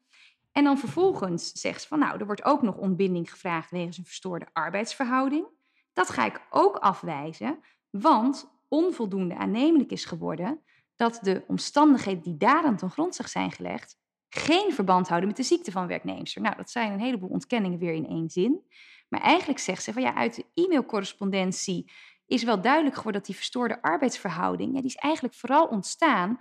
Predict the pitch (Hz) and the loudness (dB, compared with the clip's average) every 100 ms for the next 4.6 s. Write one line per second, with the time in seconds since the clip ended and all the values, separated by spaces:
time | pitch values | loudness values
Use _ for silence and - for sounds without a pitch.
0 | - - - 269 247 220 220 233 294 339 | -10 -6 0 0 2 0 4 4 6 4
1 | - 190 - 233 240 294 294 208 202 - | 2 -4 -4 4 6 6 4 -2 -4 -6
2 | 190 - 320 208 208 202 190 196 214 190 | -4 4 4 4 2 -2 -4 -2 -2 0
3 | 339 - - 180 180 - 330 339 208 - | -4 -2 -4 -6 -8 0 2 2 -2 -6
4 | - - 78 73 - | -8 -4 -4 -4 -6